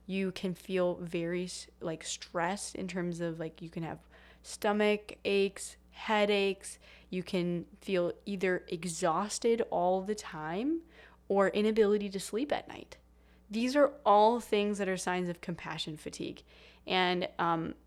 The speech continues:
I have had every single one of those at some point <laughs> in my compassion fatigue and burnout. And I know a lot about that because I've experienced it. So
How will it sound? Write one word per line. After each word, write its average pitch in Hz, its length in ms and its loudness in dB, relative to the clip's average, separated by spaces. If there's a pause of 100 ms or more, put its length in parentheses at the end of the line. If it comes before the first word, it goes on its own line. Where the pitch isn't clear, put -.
(200)
I 214 120 0
have 226 180 2
had 202 160 0
every 185 200 -2
single 196 260 -2
one 175 160 0
of 156 40 -4
those 156 160 -6
at 151 140 -8
some 170 180 -4
point - 460 -4 (300)
<laughs> - 320 -14
in 190 120 2
my 196 140 4
compassion 185 640 -2
fatigue 175 520 -2
and 180 260 -2
burnout. 170 520 0 (480)
And 196 120 -2
I 247 240 6
know 262 280 6
a 170 140 6
lot 190 320 6
about 254 300 8
that 196 200 4
because 202 580 0 (180)
I've 196 260 2
experienced 262 640 0
it. - 240 0 (440)
So 202 440 6